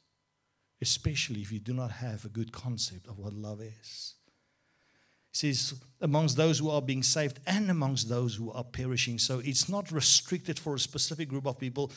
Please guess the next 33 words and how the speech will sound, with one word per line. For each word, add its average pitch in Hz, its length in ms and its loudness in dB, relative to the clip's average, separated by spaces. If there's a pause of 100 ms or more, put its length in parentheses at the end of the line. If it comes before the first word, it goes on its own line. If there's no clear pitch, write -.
(220)
"For 139 120 -6
God 160 220 -4
so 175 140 0
loved 160 240 -8
the 151 60 -2
world." 143 360 -6
It's 156 160 0
available 165 440 -2
to 160 180 -10
everyone. 139 420 -10 (800)
"To 175 100 4
the 165 120 6
one 214 300 6
we 185 180 4
are 185 260 2
the 185 180 0
aroma 156 380 4
of 135 280 -4
death 147 260 0
leading 151 420 -2
to 139 140 -6
death, 113 520 -6 (800)
and 135 160 -4
to 131 120 -4
the 131 180 -2
other 123 460 -6 (260)
an 131 80 -2
aroma 117 720 0 (400)
of 104 180 -6
life 107 640 -8 (960)
leading 107 420 -4
to 95 100 -10
life." - 600 -16